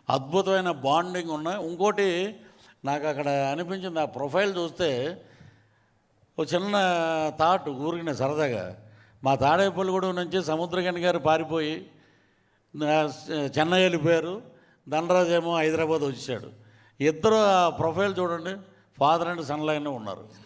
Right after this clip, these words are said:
కలిసి యాక్ట్ చేస్తున్నారు. అంత బాండింగ్ వాళ్ళిద్దరూ ఒక డైరెక్టర్గా కథ చెప్పడం కాదు,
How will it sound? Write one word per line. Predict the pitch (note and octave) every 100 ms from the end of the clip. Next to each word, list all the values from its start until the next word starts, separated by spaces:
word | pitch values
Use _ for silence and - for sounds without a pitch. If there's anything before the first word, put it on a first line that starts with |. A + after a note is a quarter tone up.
| - D#3+
కలిసి | D#3 F#3+ F3
యాక్ట్ | F3+ E3+ D#3+
చేస్తున్నారు. | D#3 - A#2 G#2 - - - -
అంత | D#3+ F#3+
బాండింగ్ | G3 D3+ E3 A3 A3 A3
వాళ్ళిద్దరూ | G#3 F3 E3+ E3 E3 G3+ F3+ E3 - - _
ఒక | C3+ C3+
డైరెక్టర్గా | B2+ C3+ F3 G3 F#3+ G3+ G#3
కథ | G3+ D#3+ D3
చెప్పడం | F#3 D#3+ F3+
కాదు, | D#3 C#3+ F3